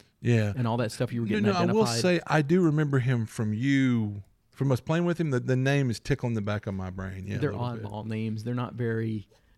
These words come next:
Speaker 2: D and D-esque names
Speaker 1: No,
Speaker 2: that you'd be
Speaker 1: Rufus is
Speaker 2: like,
Speaker 1: a great name. I wish you'd name one of them Jethro.
Speaker 2: "Roscoe." <laughs>
Speaker 1: Yeah, Jethro. Hey, Jethro, the stable boy.
Speaker 2: And
Speaker 1: Yeah.
Speaker 2: I know you will remember the traitors, the traitorous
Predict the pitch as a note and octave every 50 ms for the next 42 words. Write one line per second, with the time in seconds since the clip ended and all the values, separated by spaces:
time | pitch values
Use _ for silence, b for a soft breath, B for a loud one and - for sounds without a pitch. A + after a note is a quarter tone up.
0 | - B2 G#2+ B2+ A#2+ A#2+ A#2 A2+ A#2+ A2+ - - G#2 G#2+ - - - A#2+ A2 G#2
1 | G#2 G#2 G#2+ G2+ C#3 F#3 F3 C3 E3 A3 A2 A2+ - G#2 G#2 - F#2+ G2 F#2 -
2 | - G#2 - D3 F#3+ F3+ - - - B2 F#2+ F#2 F2+ F2+ F#2 G2+ A2 B B B
3 | C3 D#3 D#3 - D#3 C#3 C#3+ C#3 C3 C3+ C#3+ C#3 A2+ G#2 F#2 F#2 A2 C3 D#3+ F3
4 | D3 G#3 G3+ F#3+ F#3 G3 F#3+ E3 D3+ D3 - - - - - - B2+ B2+ G2 F2+
5 | G2+ D#3 E3+ D#3+ - D3+ C#3 B2 A2+ G#2+ F#2+ - b b b b b D3+ D3 B2+
6 | A2+ C#3+ E3+ F3 D#3+ - E3+ E3+ E3+ C#3+ A#2+ - - E3+ D#3 E3+ F3 F3 F3+ F3
7 | F#3+ F#3+ F#3 F#3+ G#3 A#3 A#3 F3+ - - - - A2+ A2 A2 A2 A2+ A#2 A#2+ B2
8 | B2+ B2 B2 C3 B2+ B2+ B2 A#2+ A#2+ A#2+ A#2 B2 A#2+ B2 A#2+ A#2+ A#2 A2+ G#2 -
9 | - - C#3 C#3 A2+ A2 G2 F2 F2+ - - - _ _ _ _ _ _ _ _
10 | _ _ _ _ _ _ _ _ b b b b b b b - A2+ A2+ A2+ -
11 | - - D3+ C#3+ - - A2 G2+ - - - -